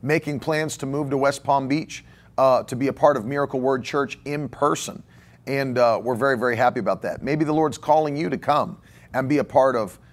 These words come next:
uh, this church and be here in person.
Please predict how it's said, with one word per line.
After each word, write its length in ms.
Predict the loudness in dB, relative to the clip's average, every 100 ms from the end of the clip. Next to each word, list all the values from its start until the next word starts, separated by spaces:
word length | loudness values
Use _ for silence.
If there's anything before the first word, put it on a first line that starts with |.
| -18 -2
uh, 380 | 2 2 2 -2
this 240 | -4 -4
church 460 | -6 -4 -2 -2 -6
and 80 | -6
be 100 | -4
here 180 | -2
in 120 | -4 -4
person. 440 | -2 -2 -4 -10